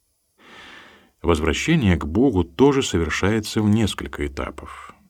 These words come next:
Первый этап обозначен словами «придя же в себя». Порок извращает личность человека, как бы подменяет её новой личностью,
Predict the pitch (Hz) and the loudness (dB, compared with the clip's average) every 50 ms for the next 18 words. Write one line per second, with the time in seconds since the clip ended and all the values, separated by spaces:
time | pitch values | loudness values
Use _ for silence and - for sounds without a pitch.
0 | _ _ _ - 87 85 82 80 80 78 78 78 - - 107 110 - - - - | _ _ _ 0 2 2 2 0 0 -2 -4 -4 -2 -4 -4 -4 -4 -10 -8 -8
1 | 69 76 80 76 76 - 95 98 92 - - 87 85 - - 82 78 82 85 87 | -4 -2 -2 -4 -2 0 -2 -2 -2 -2 -6 -6 -6 -6 -6 -4 -4 -2 -2 0
2 | 85 82 80 - - _ _ _ _ - 82 90 87 76 71 85 87 90 - - | 0 -2 -4 -6 -10 _ _ _ _ -4 0 0 0 0 2 2 2 2 0 -2
3 | 80 73 - - - - 76 71 73 71 71 - - - _ _ _ _ _ _ | -6 -8 -8 -10 -8 -8 -8 -6 -4 -6 -6 -6 -10 -14 _ _ _ _ _ _
4 | _ - - - - - - - - - - _ _ _ - 87 85 90 95 92 | _ -20 -20 -20 -20 -20 -20 -20 -20 -20 -20 _ _ _ -2 2 4 4 4 4
5 | 95 - - 110 98 80 87 90 87 80 - - - 90 87 87 85 - 85 87 | 2 -2 -6 -6 -4 -2 0 0 0 -2 -2 -2 0 0 0 0 -2 -2 -2 -2
6 | 82 - - 82 76 - - - 82 80 78 78 98 110 107 - 92 85 - - | -2 -4 -4 -6 -6 -6 -6 -4 -4 -4 -2 -2 -4 -4 -4 -4 -6 -6 -4 -6
7 | 87 82 85 82 87 82 - - 95 87 85 90 87 85 85 90 101 107 110 107 | -6 -6 -4 -4 -4 -4 -2 -2 -2 0 0 0 2 2 2 2 4 4 2 2
8 | 98 - 92 85 92 90 90 87 95 92 87 90 87 90 101 98 - 78 76 71 | 0 -2 -4 -2 -2 0 0 0 0 0 0 -2 -2 -2 -2 -2 -4 -6 -8 -8
9 | - - - - 69 65 | -8 -10 -10 -10 -12 -12